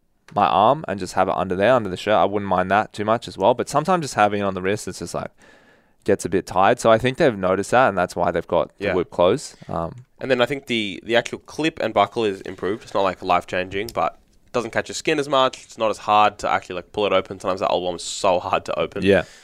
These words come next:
Speaker 2: So that's, like, a general kind of physical improvement.
Speaker 1: Yeah, the, the disassembling and unclipping and reclipping and adjusting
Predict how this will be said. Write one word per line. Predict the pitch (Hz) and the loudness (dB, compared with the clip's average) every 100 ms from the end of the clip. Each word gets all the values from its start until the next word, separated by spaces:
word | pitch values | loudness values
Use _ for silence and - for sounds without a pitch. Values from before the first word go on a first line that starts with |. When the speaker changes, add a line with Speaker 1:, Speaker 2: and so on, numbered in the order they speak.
| _ _ | _ _
Speaker 2:
So | 143 | -2
that's, | 156 160 | 0 2
like, | 156 | 2
a | 156 | 2
general | 117 104 98 | 0 0 -4
kind | 101 | -4
of | 92 | -8
physical | - 95 95 90 | -8 -12 -10 -10
improvement. | 85 87 82 78 _ - | -8 -10 -12 -14 _ -4
Speaker 1:
Yeah, | 104 104 90 | 4 4 6
the, | 110 107 107 101 | 6 6 6 4
the | - 98 _ _ | 2 0 _ _
disassembling | 135 131 151 - 107 120 139 131 | 0 2 2 4 2 2 0 0
and | 104 | -2
unclipping | - 107 107 117 - 135 139 | 0 0 2 0 0 -2 -2
and | 92 98 | -6 -2
reclipping | 101 101 - - 110 107 | 0 0 0 0 -2 -2
and | 92 | -4
adjusting | 85 90 95 - 127 156 | 0 0 0 -4 -6 -6